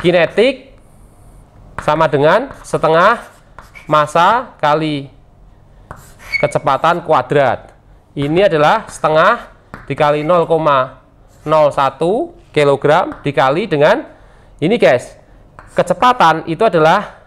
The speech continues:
V sama dengan X per T. Karena itu, ini adalah X-nya adalah, eh, lima puluh senti atau nol koma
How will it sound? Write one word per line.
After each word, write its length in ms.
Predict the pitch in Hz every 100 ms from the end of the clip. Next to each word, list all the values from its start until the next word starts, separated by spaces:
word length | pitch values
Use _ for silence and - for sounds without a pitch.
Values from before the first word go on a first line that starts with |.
| - -
V 480 | - 165 208 269 -
sama 240 | 165 156
dengan 320 | 156 147 143
X 400 | 185 190 - - -
per 160 | - -
T. 400 | 160 127 110 - - - - -
Karena 320 | 135 139 135
itu, 400 | 151 202 269 - - _ -
ini 120 | 147 160
adalah 400 | 147 139 123 -
X-nya 640 | 160 - 147 175 277 311 - - - - - - - - - - - - -
adalah, 640 | 147 143 143 151 - - - - - - -
eh, 260 | 135 135 135
lima 160 | 170 180 180
puluh 80 |
senti 480 | 170 160 156 240 359
atau 640 | - 143 165 151 147 143 -
nol 400 | 156 180 170 151
koma 480 | 147 156 151 139 135